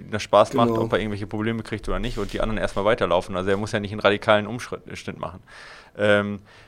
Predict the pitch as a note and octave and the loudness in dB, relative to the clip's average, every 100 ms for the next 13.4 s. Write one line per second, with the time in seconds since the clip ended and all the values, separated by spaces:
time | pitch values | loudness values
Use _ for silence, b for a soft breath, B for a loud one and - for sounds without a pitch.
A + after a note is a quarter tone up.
0 | b A2 A2 B2+ A#2 A2 - C3 A#2+ C3 | b 4 4 6 8 8 6 2 2 6
1 | D3+ C3 B2+ B2+ B2+ A2 C3 B2 A2 - | 6 8 6 6 4 2 4 4 2 -8
2 | A2+ - A2+ G#2+ G#2+ G#2 G#2+ A2 B2+ C#3 | -4 0 2 4 4 4 4 4 4 0
3 | - B2 B2+ - B2+ G2+ G#2 G2+ A2+ - | 0 -2 -2 0 -2 -2 -4 -4 -6 -8
4 | - - A#2 A#2 B2 A#2+ B2 B2 G2 F#2 | -8 2 4 4 2 6 6 6 2 0
5 | G#2+ A2 A2+ G#2+ A#2 A#2 A2 A2 G#2+ G#2 | 0 4 8 8 8 6 6 4 2 0
6 | - G2+ A2 A2+ C3+ B2 A#2 - A#2+ - | -16 -12 -10 -4 0 4 4 4 0 -2
7 | A#2 B2+ A2 A2+ G#2+ F2 A2+ G#2+ G#2+ A2+ | -4 -2 -2 0 0 0 -2 -2 -4 -6
8 | - G2+ B2 D3+ - - G#2 A2+ B B | -4 -4 -4 -8 -18 -8 -8 -8 B B
9 | B B3 - - - G#2+ G#2+ F#2 - - | B -6 2 4 4 2 2 2 0 -8
10 | G#2+ A2 A#2+ A#2+ A2 G#2+ G2+ A2 B2 - | -4 -4 -2 -4 -2 -2 0 -2 -2 -6
11 | C3+ - - C#3 B2+ B2+ - C#3+ D3 _ | -10 -10 -10 -6 -6 -8 -10 -10 -10 _
12 | b b b - A2+ A2 G#2+ G#2+ G#2+ - | b b b -10 -4 -2 -4 -6 -10 -14
13 | _ - G#2 | _ -6 -6